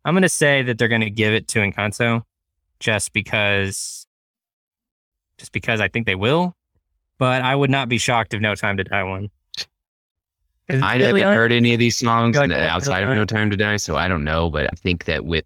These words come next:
Speaker 2: the buzz that Encanto has because of the music, it surprises me that Bruno's the one that isn't nominated because it's the only one that I hear people talk about.
Speaker 1: I know.
Speaker 2: But
Speaker 1: It's, but
Speaker 2: I would be surprised if they give it to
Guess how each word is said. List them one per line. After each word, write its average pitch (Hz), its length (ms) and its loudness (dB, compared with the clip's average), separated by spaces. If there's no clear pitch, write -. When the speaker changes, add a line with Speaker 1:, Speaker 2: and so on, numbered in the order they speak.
Speaker 2:
the 76 120 -4
buzz 87 460 -2
that 98 140 -2
Encanto 92 500 -2
has 76 340 -4
because 85 480 -4
of 123 120 -2
the 135 60 0
music, 151 400 0
it 92 120 -4
surprises 82 560 -4
me 92 140 2
that 85 200 -2
Bruno's 85 360 0
the 87 100 -2
one 85 160 0
that 82 120 0
isn't 80 240 0
nominated 85 540 -2
because - 260 -8
it's 73 120 -6
the 67 60 -6
only 67 160 -8
one 71 160 -4
that 69 60 -2
I 69 60 0
hear 69 100 -4
people 73 240 -10
talk - 220 -16
about. - 160 -4
Speaker 1:
I 131 60 2
know. 131 180 0
Speaker 2:
But 80 240 -2
Speaker 1:
It's, - 120 -8
but - 300 -2
Speaker 2:
I 78 560 -2
would 73 220 -2
be 78 160 0
surprised 73 1000 -4
if 71 260 -6
they 65 420 -6
give 64 180 -8
it 64 120 -8
to - 160 -8